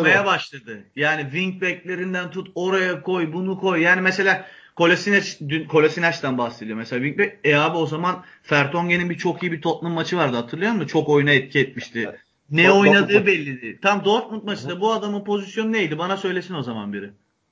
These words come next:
Speaker 2: Ya left
Speaker 1: Dur.
Speaker 2: wing, sol kanat da oynadı aslında.
Speaker 1: Ben ne oynadığını anlamadım. Bir baktım en önde oynadı. Bir baktım üç beş ikinin
Speaker 2: Yani aslında
Speaker 1: kenarında
Speaker 2: bütün
Speaker 1: oynadı.
Speaker 2: sol
Speaker 1: Yani
Speaker 2: koridoru götürdü gibi oldu.
Speaker 1: A-, o pozisyonun
Speaker 2: Evet.
Speaker 1: peki bir adı var mı?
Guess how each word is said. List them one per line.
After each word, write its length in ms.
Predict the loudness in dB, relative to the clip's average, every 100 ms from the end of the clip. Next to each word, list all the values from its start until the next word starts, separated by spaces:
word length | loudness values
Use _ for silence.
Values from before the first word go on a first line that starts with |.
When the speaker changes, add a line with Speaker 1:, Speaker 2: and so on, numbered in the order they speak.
| _ _ _
Speaker 2:
Ya 100 | -8
left 220 | 0 4 4
Speaker 1:
Dur. 40 | 2
Speaker 2:
wing, 120 | -4 _ _ _ -20 -20 -16 -14
sol 220 | 2 2
kanat 320 | 6 4 4 -2
da 80 |
oynadı 400 | -2 -2 -4 -6 -8 -8
aslında. 480 | -6 -6 -6 -6 2
Speaker 1:
Ben 400 | 4 4 2 2
ne 120 | 4
oynadığını 460 | 4 2 0 2 2
anlamadım. 500 | 2 0 -2 -2 -2
Bir 120 | 0
baktım 340 | 0 0 -2
en 120 | 0
önde 220 | 0 0 0
oynadı. 340 | 0 -2 -4
Bir 120 | 0
baktım 340 | 2 2 -4 -6
üç 180 | -8 0
beş 160 | 0 4
ikinin 120 | 6
Speaker 2:
Yani 160 | 8
aslında 200 | 8 6
Speaker 1:
kenarında 240 | 4 2 0
Speaker 2:
bütün 120 | -2
Speaker 1:
oynadı. 220 | 0 0
Speaker 2:
sol 180 | 6 6
Speaker 1:
Yani 180 | 8 6
Speaker 2:
koridoru 460 | 4 2 2 4 4
götürdü 340 | 4 2 -4
gibi 260 | -4 -4 -4
oldu. 260 | -4 -4 -10
Speaker 1:
A-, 100 | 2
o 160 | 2
pozisyonun 460 | 6 4 4 -2 0
Speaker 2:
Evet. 80 | 0
Speaker 1:
peki 200 | 0 0
bir 140 | 4 4
adı 160 | 4
var 180 | 4 2
mı? 260 | 0 -6